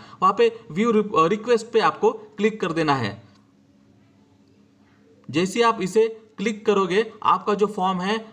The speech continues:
अ, Google Ad Manager उनको सबमिट हो जाएगा, फिर वो चेक करेंगे आपकी एलिजिबिलिटी, आपको अप्रूवल देना है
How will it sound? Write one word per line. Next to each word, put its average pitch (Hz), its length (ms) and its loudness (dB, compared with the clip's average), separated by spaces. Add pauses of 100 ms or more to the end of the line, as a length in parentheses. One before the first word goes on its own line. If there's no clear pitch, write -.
(100)
अ, 151 200 2
Google 180 400 0
Ad 160 380 2
Manager 160 360 -2
उनको 165 340 -6
सबमिट 170 360 -4
हो 170 80 -2
जाएगा, 165 300 0
फिर 202 200 0
वो 202 320 2
चेक 220 320 0
करेंगे 190 360 0
आपकी 202 380 -2
एलिजिबिलिटी, 156 680 -2
आपको 143 380 0
अप्रूवल 147 260 0
देना 139 260 -2
है 202 300 -6